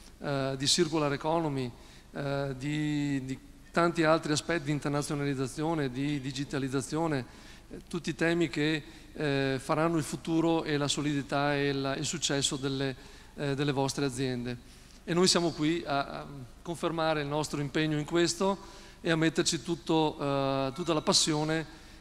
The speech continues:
e, eh, con cui, eh, possiamo, eh, collaborare e cooperare con, con Confindustria. L'augurio ad Aram e a,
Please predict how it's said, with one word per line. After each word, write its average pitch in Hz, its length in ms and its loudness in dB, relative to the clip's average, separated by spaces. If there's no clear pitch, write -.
e, 160 320 0
eh, 135 760 -2
con 160 160 -6
cui, 156 420 2
eh, 135 420 -2
possiamo, 151 720 0
eh, 135 380 -6
collaborare 151 560 2
e 143 40 -2
cooperare 139 520 0
con, 135 440 -6
con 147 100 -6
Confindustria. 143 640 -2
L'augurio 156 640 2
ad 151 140 -2
Aram 151 340 2
e 135 60 0
a, 135 100 0